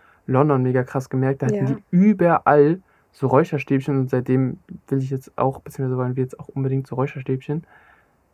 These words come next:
Speaker 1: Ähm, nee, aber wenn's wirklich in deinem Zimmer, beziehungsweise in deiner Wohnung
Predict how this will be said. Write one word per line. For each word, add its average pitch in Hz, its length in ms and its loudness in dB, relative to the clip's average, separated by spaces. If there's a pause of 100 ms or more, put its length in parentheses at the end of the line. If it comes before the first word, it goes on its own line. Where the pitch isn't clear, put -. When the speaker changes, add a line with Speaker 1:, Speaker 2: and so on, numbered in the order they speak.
(120)
Speaker 1:
Ähm, 127 500 -2 (360)
nee, 135 220 2
aber 131 260 0
wenn's 147 280 -2
wirklich 143 260 -4
in 139 80 -2
deinem 131 200 -2
Zimmer, 160 340 -2
beziehungsweise 139 360 -4
in 135 60 -2
deiner 131 240 -4
Wohnung 143 360 -2